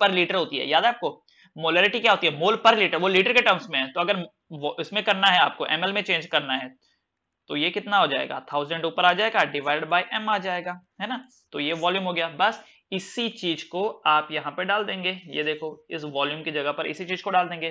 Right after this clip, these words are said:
तो K into thousand by M, ये बन जाएगा, राइट?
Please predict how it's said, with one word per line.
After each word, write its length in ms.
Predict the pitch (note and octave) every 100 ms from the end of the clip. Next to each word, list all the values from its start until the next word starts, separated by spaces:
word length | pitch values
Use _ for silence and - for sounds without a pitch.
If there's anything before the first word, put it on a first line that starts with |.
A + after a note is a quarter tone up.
| E3
तो 140 | E3 F3
K 140 | D#3+
into 160 | D3+ F3+ -
thousand 340 | C#3+ E3 D#3
by 120 | C#3+ G3 F3+
M, 140 | G3 - _
ये 60 | F3+
बन 140 | F#3+
जाएगा, 300 | F3+ E3+ E3 E3+ _ _ _ _ _
राइट? 240 | - G#3